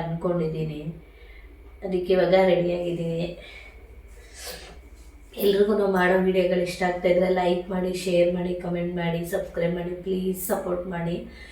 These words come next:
ಯಾಕಂತಂದ್ರೆ ನಾವು ಹೊಸ್ದಾಗಿ YouTube ಚಾನೆಲ್ ಓಪನ್ ಮಾಡಿರೋದು, ನನಗೂ ಸ್ವಲ್ಪ ಮೋಟಿವೇಶನ್ ಆಗುತ್ತೆ, ಅದರಿಂದ ಹೇಳ್ತಾ ಇದ್ದೀನಿ. ಸ್ವಲ್ಪ ನನಗೆ ವಾಯ್ಸ್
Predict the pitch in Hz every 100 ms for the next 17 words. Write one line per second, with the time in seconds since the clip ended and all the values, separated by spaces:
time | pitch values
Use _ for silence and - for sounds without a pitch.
0 | - - 220 190 208 190 196 190 185 208
1 | - - - 240 196 175 - 196 202 214
2 | - 196 190 190 180 185 170 175 175 180
3 | 175 175 175 175 202 202 180 180 208 -
4 | 190 190 196 185 180 190 175 175 190 170
5 | 180 180 170 170 175 180 175 170 165 175
6 | 170 165 170 202 - - - - - 208
7 | 214 202 190 190 185 180 170 185 -